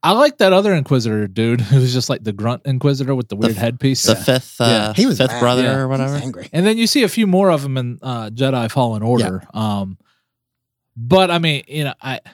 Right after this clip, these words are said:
Speaker 1: again, I thought it was really interesting when Rebels, uh, introduced the Inquisitors as a completely new concept. That was neat.
Speaker 2: Mm-hmm.
Speaker 1: Um, because, you know, you, and
Speaker 3: You need a bad, you need
Speaker 1: you need more than Vader.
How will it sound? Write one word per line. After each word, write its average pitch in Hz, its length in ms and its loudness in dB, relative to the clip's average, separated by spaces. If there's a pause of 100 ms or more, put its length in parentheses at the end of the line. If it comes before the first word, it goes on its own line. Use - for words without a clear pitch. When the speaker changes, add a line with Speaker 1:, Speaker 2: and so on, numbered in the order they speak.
(960)
Speaker 1:
again, 127 460 -2 (960)
I 160 120 2
thought 220 180 4
it 196 60 0
was 160 140 2
really 165 200 4
interesting 156 300 0
when 131 180 0
Rebels, 131 580 2
uh, 117 220 0
introduced 139 580 2
the 156 80 2
Inquisitors 151 720 -2 (300)
as 120 160 -2
a 107 100 -2
completely 135 480 -2
new 127 160 0
concept. 135 600 -2
That 131 120 -4
was 113 160 -6
neat. 117 300 -4
Speaker 2:
Mm-hmm. 98 520 -6
Speaker 1:
Um, 113 480 -6 (280)
because, 190 360 2
you 220 140 -4
know, 156 100 0
you, 180 220 -4 (360)
and 156 280 0 (240)
Speaker 3:
You 208 100 8
need 269 180 6
a 180 60 4
bad, 160 320 2
you 180 100 4
need 208 340 2
Speaker 1:
you 165 100 0
need 208 160 4
more 190 160 4
than 151 100 0
Vader. 120 320 0